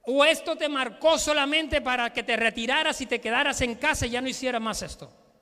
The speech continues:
¿Para toda una qué? Pues este es un proyecto de vida para la vida. Y mientras haya vida, este proyecto tiene vida.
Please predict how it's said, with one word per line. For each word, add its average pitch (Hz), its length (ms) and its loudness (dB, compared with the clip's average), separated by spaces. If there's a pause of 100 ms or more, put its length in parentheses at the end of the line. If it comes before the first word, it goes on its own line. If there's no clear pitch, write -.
(520)
¿Para 247 240 2
toda 294 180 0
una 320 140 0
qué? 370 180 0 (1080)
Pues - 140 -4
este 220 180 -10
es 226 100 -12
un 285 160 -8 (200)
proyecto 285 600 -2
de 185 240 -10
vida 381 480 -4 (100)
para 160 400 -6
la 139 200 -10
vida. 277 360 -2
Y 185 80 -6
mientras 175 380 -8
haya 277 240 0
vida, 339 320 -4
este 233 160 -8
proyecto 233 420 -6
tiene 226 280 -4
vida. 196 320 -2